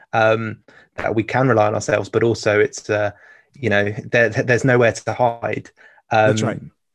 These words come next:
Speaker 1: Yeah.
Speaker 2: Yeah, exactly, exactly. That there's no, there's nothing to ground. I, I mean, the gr-, the idea of a ground is, I think, important. That there's no, there's no substance that you can ground yourself on. So
Speaker 1: Mm.
Speaker 2: I think this, this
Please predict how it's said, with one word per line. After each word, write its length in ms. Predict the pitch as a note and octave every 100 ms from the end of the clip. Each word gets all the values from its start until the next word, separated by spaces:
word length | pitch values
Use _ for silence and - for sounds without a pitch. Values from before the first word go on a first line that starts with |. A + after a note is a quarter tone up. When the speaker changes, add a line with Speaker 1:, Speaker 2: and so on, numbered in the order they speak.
| _ _ _ _
Speaker 1:
Yeah. 260 | B2 A2+ G#2 _ _ -
Speaker 2:
Yeah, 180 | C#3+ B2
exactly, 500 | A#2 C#3+ C3+ A#2+ A2+
exactly. 460 | B2+ B2 C3+ A#2+
That 180 | B2 C#3
there's 200 | D3 A#2+
no, 360 | D#3+ E3 D3+ C3 - _
there's 180 | - C#3+
nothing 460 | F3+ F3 - D#3 C#3
to 220 | - C3+
ground. 520 | A2+ A2 C3+ D3 C#3+ -
I, 180 | D#3 E3+
I 60 | E3+
mean, 140 | F3
the 80 | D3+
gr-, 220 | B2+ D#3+ -
the 100 | E3
idea 240 | E3+ E3+ D#3+
of 80 |
a 60 | C3
ground 380 | A#2 C#3 C#3 A#2+
is, 100 | G#2+
I 80 | A#2
think, 320 | C#3 A#2 -
important. 380 | G#2 D3 B2+ B2
That 80 |
there's 240 | A#2 B2 A#2+
no, 400 | C#3+ C#3+ C3 A#2+ - - _ -
there's 180 | B2+ C#3+
no 100 | C#3+
substance 680 | - D#3+ C#3+ - B2+ A2+
that 160 | - B2
you 140 | B2+ A#2+
can 180 | A#2
ground 380 | G#2+ A#2 A#2+ A2+
yourself 420 | G#2 - G#2+ F#2+
on. 200 | G#2+ G#2
So 80 | G#2+
Speaker 1:
Mm. 20 |
Speaker 2:
I 80 | E3
think 220 | E3+ G3+ F3
this, 200 | D3 -
this 320 | D#3+ -